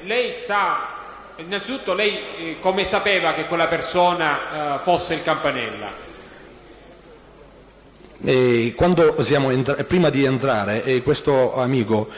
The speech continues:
Speaker 2: eh, Franco Cicciolatro, giusto?
Speaker 1: Sì.
Speaker 2: Prima di entrare mi ha detto: "Lì dentro c'è Carletto Campanella",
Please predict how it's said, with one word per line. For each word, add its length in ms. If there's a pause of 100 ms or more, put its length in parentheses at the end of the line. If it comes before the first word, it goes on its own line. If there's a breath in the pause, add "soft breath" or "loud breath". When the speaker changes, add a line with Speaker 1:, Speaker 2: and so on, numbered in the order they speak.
(180 loud breath)
Speaker 2:
eh, 380
Franco 420
Cicciolatro, 1080
giusto? 400 (540)
Speaker 1:
Sì. 260 (220)
Speaker 2:
Prima 220
di 100
entrare 460
mi 80
ha 40
detto: 400
"Lì 120
dentro 320
c'è 240
Carletto 480
Campanella", 680